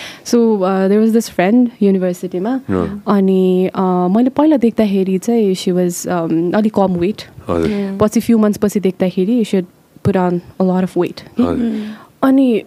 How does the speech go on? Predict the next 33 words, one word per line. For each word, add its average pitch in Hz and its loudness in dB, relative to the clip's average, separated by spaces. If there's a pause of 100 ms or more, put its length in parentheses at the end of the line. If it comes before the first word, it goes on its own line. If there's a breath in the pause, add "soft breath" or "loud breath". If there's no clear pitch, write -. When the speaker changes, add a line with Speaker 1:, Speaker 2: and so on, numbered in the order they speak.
Speaker 1:
मेरो 285 6
मुखबाट 277 2
निस्किहाल्यो 226 4
कि, 262 2 (200)
"ए, 302 4
you 277 0
gained 269 2
weight 240 0
रहेछ 202 0
है," 226 2
भनेर। 190 2 (600 loud breath)
अनि 202 0 (400)
she 220 -4
just - -6 (120)
अलिकति 247 -2
smiled 208 0
and 220 2
she 226 0
didn't 233 0
say 214 0
much, 175 -10
होइन? 190 -2 (580 loud breath)
अनि 240 0
त्यसपछि 254 -2
चाहिँ 254 0
मलाई, 214 0
"Oh 208 -4
my 196 -4
God, 180 -6
I 214 -8
have 190 -2
no 196 0
idea 185 -2